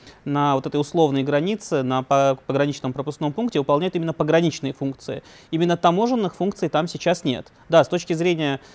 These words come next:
э, границы провоз подобных, э, значит, подобного контрафакта запрещен. Но, может быть, там Азербайджану стоит поставить действительно таможенный пункт, раз уж хотят заниматься коммерцией,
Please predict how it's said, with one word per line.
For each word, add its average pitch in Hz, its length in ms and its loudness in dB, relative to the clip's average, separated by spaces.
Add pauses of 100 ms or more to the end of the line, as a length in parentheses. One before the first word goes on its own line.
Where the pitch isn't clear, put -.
(160)
э, 147 200 2
границы 156 640 4
провоз 151 360 2
подобных, 139 540 0
э, 131 460 2
значит, 139 280 -4
подобного 143 360 0
контрафакта 151 560 0
запрещен. 170 580 -2 (360)
Но, 165 420 2
может 180 200 0
быть, 185 140 -4
там 180 280 2 (100)
Азербайджану 170 720 2
стоит 185 320 0
поставить 170 420 2
действительно 165 420 -4
таможенный 196 520 2
пункт, 131 280 -2
раз 156 200 2
уж - 60 -18
хотят 170 280 2
заниматься 160 400 0
коммерцией, 160 640 0